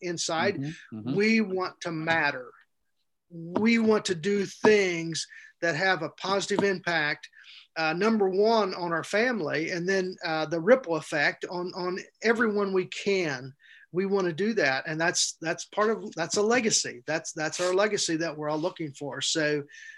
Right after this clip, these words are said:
Speaker 1: so, uh, I think as you go, we go through this and the Finishing on Fire book, we will have ideas every episode on how you can have that legacy and really live the impact life, the significance life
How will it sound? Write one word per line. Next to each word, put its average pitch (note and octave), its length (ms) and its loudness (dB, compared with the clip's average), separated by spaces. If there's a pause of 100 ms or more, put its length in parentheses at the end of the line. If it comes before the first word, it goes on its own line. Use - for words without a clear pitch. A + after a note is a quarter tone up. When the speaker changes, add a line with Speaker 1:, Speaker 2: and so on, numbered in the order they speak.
(120)
Speaker 1:
so, E3+ 400 0 (180)
uh, D#3 380 -6
I - 60 4
think A3+ 240 2
as G#3+ 160 6
you G3 80 -4
go, G3 340 6 (160)
we F3+ 140 2
go G#3 180 8
through C4 380 2
this D#3+ 500 0 (320)
and E3+ 160 -4
the E3+ 80 -2
Finishing G3 380 2
on F3 120 -2
Fire F3+ 260 2
book, G3 460 4 (880)
we F3 220 4
will A#3 140 4
have G3+ 220 4
ideas G3 520 6
every F#3 300 6
episode D3+ 760 0 (380)
on D#3+ 180 -6
how F3 520 0
you D#3+ 260 -2
can D#3+ 160 -8
have E3+ 400 -4
that D#3 240 -2
legacy D#3 720 2 (320)
and D#3+ 180 -4
really F#3 380 4
live F3 260 0
the D#3+ 240 -2
impact F3+ 600 -2
life, D3 600 0
the D#3 80 0
significance E3 800 0
life D3 460 -4